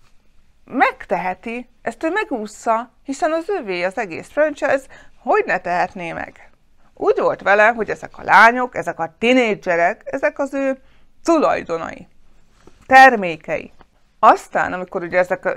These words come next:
jöttek nyilvánosságra ezek a dolgok, azt mondta Donald Trump, hogy igen, mondtam én ilyet, hogy megtehetem, de mindent tagadott, és azt mondta, hogy de nem tette meg.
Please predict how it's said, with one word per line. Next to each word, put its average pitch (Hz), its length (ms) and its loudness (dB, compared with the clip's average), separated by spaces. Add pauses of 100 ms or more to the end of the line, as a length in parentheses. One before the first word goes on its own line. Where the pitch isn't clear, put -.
jöttek 202 540 -6
nyilvánosságra 170 760 -4
ezek 160 240 -10
a 160 60 -6
dolgok, - 520 -8
azt 220 200 -6
mondta 254 260 -6
Donald 165 380 -8 (160)
Trump, - 380 -18
hogy 185 240 -10
igen, 226 360 0
mondtam 254 440 0
én 196 180 -6
ilyet, 160 280 -6
hogy 202 120 -10
megtehetem, 190 1120 -2 (300)
de 214 140 -2
mindent 302 580 4
tagadott, 175 480 -4
és 220 100 -14
azt 226 160 -10
mondta, 233 220 -6
hogy 233 240 -6
de 233 180 2
nem 285 240 2
tette 269 480 -6
meg. 226 420 -10